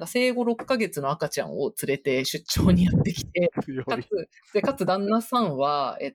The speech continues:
Speaker 1: と、弁護士で、
Speaker 2: へー。
Speaker 1: なんか、で、彼も一緒にやってきて、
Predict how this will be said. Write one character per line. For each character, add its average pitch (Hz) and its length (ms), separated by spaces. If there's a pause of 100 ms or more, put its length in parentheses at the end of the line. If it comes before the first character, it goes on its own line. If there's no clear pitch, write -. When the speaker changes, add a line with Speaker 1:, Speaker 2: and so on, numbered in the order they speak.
Speaker 1:
と、 135 320
弁 170 220
護 170 100
士 110 280 (220)
で、 151 120
Speaker 2:
へ 139 260 (540)
ー。 - 0
Speaker 1:
な 143 120
ん - 20
か、 98 340 (240)
で、 190 200
彼 269 200
も 285 120
一 170 60
緒 165 140
に 143 80
や 139 100
っ - 60
て 147 120
き - 100
て、 147 400